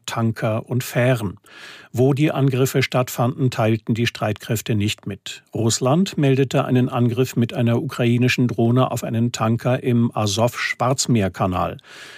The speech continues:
Der Tanker sei aber leer gewesen, es bestehe nicht die Gefahr einer Ölkatastrophe.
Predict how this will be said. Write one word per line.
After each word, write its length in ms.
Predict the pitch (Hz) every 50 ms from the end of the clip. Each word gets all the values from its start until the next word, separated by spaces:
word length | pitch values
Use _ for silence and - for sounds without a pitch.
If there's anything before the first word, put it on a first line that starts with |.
| - - -
Der 100 | - -
Tanker 380 | - 120 117 110 - 120 113
sei 280 | 104 107 104 104 117 -
aber 200 | - 101 113 107
leer 260 | 107 107 120 135 139
gewesen, 540 | 123 131 117 107 110 113 113 107 131 151 156
es 180 | 143 127 -
bestehe 460 | - - 110 - - - 117 113 113 107
nicht 300 | 110 113 113 - - -
die 60 | 117
Gefahr 420 | 120 117 107 - - 110 107 -
einer 260 | - 120 117 120 123
Ölkatastrophe. 960 | - 131 120 117 - - - - - 101 - - - - 98 107 - - 135